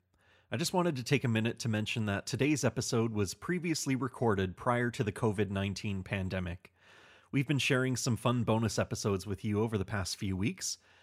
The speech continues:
At least they're fun in our eyes. Uh, but we wanted to make sure we were still offering some Disney planning information along the way.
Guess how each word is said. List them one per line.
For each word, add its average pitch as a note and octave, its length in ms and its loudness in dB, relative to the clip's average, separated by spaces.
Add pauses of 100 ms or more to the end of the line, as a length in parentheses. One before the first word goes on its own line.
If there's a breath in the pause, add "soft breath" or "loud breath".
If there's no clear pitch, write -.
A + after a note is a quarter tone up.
(220 soft breath)
At G#2+ 80 -4
least F#2 320 -4
they're G2+ 140 0
fun G#2 180 0
in F#2+ 100 0
our G#2 240 4
eyes. A2 380 -2 (380 loud breath)
Uh, B2 200 4
but A#2+ 140 0
we D3+ 140 0
wanted G3 260 0
to - 120 -2
make C#3 180 0
sure B2 520 0
we G#2+ 280 -2
were G#2 260 0
still C3+ 460 0
offering G#2+ 480 0
some G2+ 260 -2
Disney A2 320 0
planning G2 380 -2
information F#2+ 560 -2
along F#2 260 -2
the F#2 80 0
way. F2+ 300 0